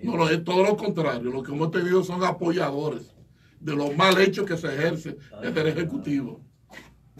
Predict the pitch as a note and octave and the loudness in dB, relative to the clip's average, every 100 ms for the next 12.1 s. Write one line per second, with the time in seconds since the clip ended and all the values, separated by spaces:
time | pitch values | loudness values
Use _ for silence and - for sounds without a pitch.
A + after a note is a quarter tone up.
0 | - - _ _ - - _ C#3+ D#3 - | -20 -20 _ _ -20 -20 _ -4 -2 -4
1 | - F3 G3 A3+ A3+ G3+ E3+ E3+ D#3 - | -6 2 6 6 6 6 4 2 -2 -2
2 | B3 A#3+ C#4 F#3+ D3+ D#3 D3+ E3 D#3+ F#3 | -2 4 4 4 0 0 -2 -2 -2 -2
3 | F#3+ D#3+ D#3+ E3+ F3 C#3 E3 E3 - D#3+ | -2 -2 -2 -2 -4 -4 -6 -8 -8 -2
4 | E3 E3 D3 D#3 D3+ D#3 F#3 B3 - C3 | 2 4 4 2 2 2 2 2 -2 -2
5 | B2+ - - C#3+ D3 E3+ A3+ G3 A3 G#3 | -4 -6 -6 -4 0 0 2 0 4 6
6 | G#3 G#3+ A3 F#3+ E3 F3 F3+ G3 - E3 | 8 6 4 4 4 2 2 2 4 4
7 | D#3+ D#3+ C#3+ B2 A#2 - B2 G2 F#2 C#3+ | 2 2 -2 -4 -6 -10 -10 -8 -4 0
8 | C#3+ C#3+ C#3 C#3 C#3 - D3+ D#3+ E3+ F3 | 2 2 0 -2 -4 -2 2 4 4 2
9 | F3 F3 D3+ B2+ D#3 - - _ _ - | 2 2 0 0 -4 -6 -12 _ _ -6
10 | C#3 D3 D3+ D#3 E3 E3 D#3+ D3 C#3 B2 | -2 0 0 2 4 4 2 0 0 -2
11 | C3 A#2+ C#3+ C#3 C3+ C#3 F3 F3+ B2+ A2 | -6 -4 -2 -2 0 0 2 2 -2 -6